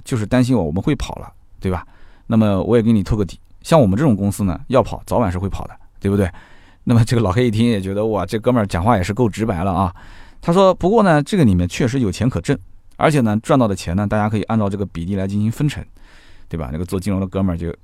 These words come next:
嘿嘿一笑，老，老黑就懂了，对吧？怎么分成，一会儿再说。那么他说，“我教你一个招数，你不是怕我跑了吗？你其实就是怕我跑了之后啊，你对你的这些车友没有交代，对不对？那我到时候跑了找不到了，你到时候，对吧？你，你，你的店还在，你人还在，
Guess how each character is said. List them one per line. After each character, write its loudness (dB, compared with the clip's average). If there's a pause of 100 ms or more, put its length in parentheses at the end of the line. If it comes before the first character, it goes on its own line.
(120)
嘿 -8
嘿 -2
一 -4
笑， -4
老， -4
老 -8
黑 -6
就 -2
懂 -6
了， -4 (120)
对 -6
吧？ -6
怎 -8
么 -2
分 0
成， -2
一 -2
会 -6
儿 -4
再 -2
说。 -4 (560)
那 0
么 4
他 2
说 2
，“我 0
教 4
你 2
一 -4
个 -2
招 4
数， -2
你 0
不 0
是 -2
怕 0
我 6
跑 -4
了 -6
吗？ -2 (280)
你 4
其 0
实 -2
就 2
是 6
怕 4
我 6
跑 -6
了 -6
之 -4
后 0
啊， -2 (300)
你 2
对 2
你 6
的 -2
这 -4
些 -2
车 0
友 2
没 2
有 2 (100)
交 4
代， 2 (300)
对 -2
不 -2
对？ -4 (580)
那 2
我 4
到 8
时 4
候 6
跑 0
了 0
找 0
不 -2
到 4
了， 0
你 -2
到 2
时 0
候， -2
对 -8
吧？ -8
你， -6
你， -2
你 -2
的 -4
店 0
还 -2
在， -2
你 -2
人 -2
还 0
在， -6